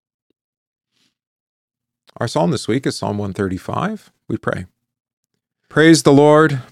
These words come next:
praise the name of the Lord. Give praise, O servants of the Lord, who stand in the house of the Lord, in the courts of the house of our God. Praise the Lord, for he is good. Sing to his name, for it is pleasant.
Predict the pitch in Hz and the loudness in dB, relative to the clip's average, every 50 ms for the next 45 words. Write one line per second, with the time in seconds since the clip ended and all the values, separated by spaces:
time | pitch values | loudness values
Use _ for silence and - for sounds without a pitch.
0 | _ - - 113 120 135 139 120 - 123 120 117 113 113 110 107 101 - - 107 | _ -4 0 2 4 4 4 4 2 0 2 2 2 2 2 0 0 0 0 0
1 | 101 104 101 104 104 101 - - - _ _ - 98 95 - _ - - 117 123 | 2 2 2 0 0 -2 -4 -8 -16 _ _ -8 -8 -8 -8 _ -4 -2 0 2
2 | 123 123 123 110 - 113 117 - - - 95 92 104 104 90 - 107 - - 107 | 2 2 0 0 0 -2 -2 -2 -4 -4 -4 -4 -4 -4 -6 -8 -8 -6 -6 -4
3 | 104 95 92 92 95 90 87 _ _ _ _ _ _ _ _ _ _ - 123 107 | -4 -4 -4 -6 -8 -10 -14 _ _ _ _ _ _ _ _ _ _ -4 -4 -2
4 | - - - - 120 120 123 123 127 127 127 123 117 113 101 95 110 113 120 110 | -2 -4 -4 -2 0 0 0 2 2 2 2 2 0 -2 -2 -2 0 0 0 0
5 | - - 110 101 120 107 101 110 117 120 120 120 120 110 110 95 92 95 - - | -2 -6 -6 -4 -2 0 0 2 2 2 2 2 0 -2 -2 -6 -6 -8 -8 -4
6 | - 120 131 143 135 - - - 95 87 95 90 104 104 117 123 - - 117 98 | -2 0 0 0 -2 -4 -10 -10 -8 -6 -6 -4 -2 -2 -2 -2 -4 -6 -6 -4
7 | 104 107 110 107 - 101 - - 123 - _ _ _ _ _ _ _ _ _ _ | -4 -4 -4 -4 -6 -8 -8 -10 -12 -16 _ _ _ _ _ _ _ _ _ _
8 | _ _ _ _ _ _ _ _ - - 127 135 147 151 143 127 - 139 123 127 | _ _ _ _ _ _ _ _ -4 0 4 6 6 6 4 4 2 2 4 4
9 | 147 156 160 165 160 - - - 117 107 92 107 117 110 101 95 - - 135 147 | 4 4 4 2 0 -2 -2 -2 -2 0 2 2 2 2 2 0 -2 0 2 2
10 | 156 160 156 147 127 _ _ _ _ _ _ _ - - - 123 135 147 156 147 | 2 2 0 -2 -6 _ _ _ _ _ _ _ -14 -6 -2 0 0 0 0 0
11 | - 135 135 139 123 107 113 113 123 135 147 151 151 - - 104 104 98 92 92 | 0 2 2 2 2 0 0 0 0 0 0 -2 -2 -4 -4 -4 -4 -4 -4 -6
12 | 98 92 - - - - 123 139 131 147 151 147 147 | -6 -8 -10 -8 -4 -2 0 0 0 -2 -6 -6 -10